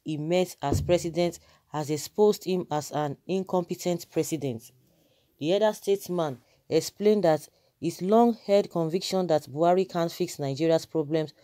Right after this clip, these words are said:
was responsible for his refusal to support all his presidential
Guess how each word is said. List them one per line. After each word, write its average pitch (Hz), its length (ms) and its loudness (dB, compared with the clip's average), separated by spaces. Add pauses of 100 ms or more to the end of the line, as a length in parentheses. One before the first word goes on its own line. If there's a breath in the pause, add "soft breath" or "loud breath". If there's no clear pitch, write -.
(240 soft breath)
was 151 280 2
responsible 190 600 2
for 151 240 0
his 143 160 -6
refusal 175 460 0
to - 100 -12
support 175 480 -2 (380 soft breath)
all 180 180 6
his 143 240 -4
presidential 165 800 -2